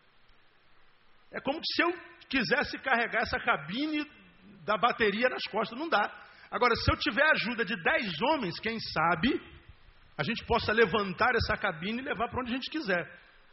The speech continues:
Coisas que a gente não consegue sozinho, coisas que pra nós são impossíveis, possíveis se tornam quando a gente tem ajuda. De modo que nesse capítulo, eu quero desafiar você a lê-lo em casa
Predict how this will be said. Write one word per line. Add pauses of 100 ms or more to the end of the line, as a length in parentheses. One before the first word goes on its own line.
(440)
Coisas (320)
que
a
gente
não
consegue
sozinho, (440)
coisas
que
pra
nós
são
impossíveis, (480)
possíveis
se
tornam (260)
quando
a
gente
tem
ajuda. (600)
De
modo
que
nesse
capítulo,
eu
quero
desafiar
você
a
lê-lo
em
casa